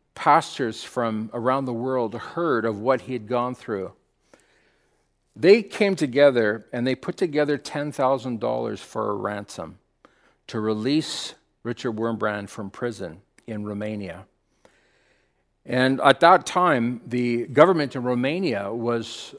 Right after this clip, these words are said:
was, they would take a thousand dollars.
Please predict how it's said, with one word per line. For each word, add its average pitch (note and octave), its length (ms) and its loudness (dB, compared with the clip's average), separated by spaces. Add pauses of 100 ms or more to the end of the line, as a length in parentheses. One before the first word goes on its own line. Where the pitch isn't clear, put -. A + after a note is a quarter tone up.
was, A#2 500 -8 (1080)
they A#2+ 220 0
would C3+ 160 -4
take C#3 240 0
a - 60 -6
thousand C3+ 480 2
dollars. C3 640 -2